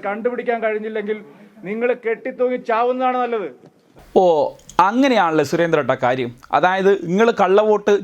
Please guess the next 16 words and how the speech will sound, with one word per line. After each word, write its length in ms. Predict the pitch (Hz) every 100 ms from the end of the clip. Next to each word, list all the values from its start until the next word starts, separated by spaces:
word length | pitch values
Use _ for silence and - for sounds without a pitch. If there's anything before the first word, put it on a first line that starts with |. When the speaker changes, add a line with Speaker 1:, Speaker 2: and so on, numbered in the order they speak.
| -
Speaker 2:
ചെയ്യുന്ന 300 | 180 214 226 202
സമയത്ത് 360 | 185 175 -
അല്ലെങ്കിൽ 220 | 180 180 175
ചേർത്ത 220 | 180 190 208
സമയത്ത് 420 | 190 170 160 175 220 262
ഇവിടുത്തെ 320 | 165 170 170 165
എൽ 100 | 170 165
ഡി 80 | 202 165
എഫും 200 | - 170 170 170
കോൺഗ്രസ് 360 | 170 175 - 139
ഒക്കെ 160 | 156 - -
എന്ത് 180 | 175 180 185
ചെയ്യുന്നുണ്ടായിരുന്നു 760 | 165 151 151 147 151 156 151 170 165
എന്നുള്ളതാണ് 320 | 147 147 156
നിങ്ങളുടെ 200 | 151 135
ചോദ്യം. 240 | 135 101